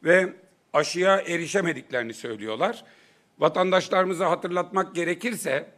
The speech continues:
aslında Bilim Kurulu öğretmenlerin aşılanmasına karar vermişti. Öğretmenlerin aşılanmasına karar verildikten sonra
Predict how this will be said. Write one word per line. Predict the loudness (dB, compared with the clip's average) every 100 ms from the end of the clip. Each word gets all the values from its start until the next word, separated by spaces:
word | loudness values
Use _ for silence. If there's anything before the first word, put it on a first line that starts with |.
| _ _ _ _
aslında | 0 0 0 -2 0 -2 -4 -16 _ _ _ _ _ _ _ _ _
Bilim | -2 0 -2
Kurulu | -2 -6 -2 0 0 -4 _ _ -2
öğretmenlerin | 0 0 0 -2 -2 -2 -4
aşılanmasına | -4 -6 0 0 0 -2 0 2
karar | 4 2 2
vermişti. | -2 -2 -8 -2 -2 -2 -14 _ _ _ _ 0
Öğretmenlerin | 2 2 2 2 4 2 2
aşılanmasına | -2 -2 0 2 2 0 2 6 8 6 0 -14 _ _ _
karar | 6 8 8 6
verildikten | 4 2 -6 0 4 4 0 -8
sonra | -4 -2 4 4 2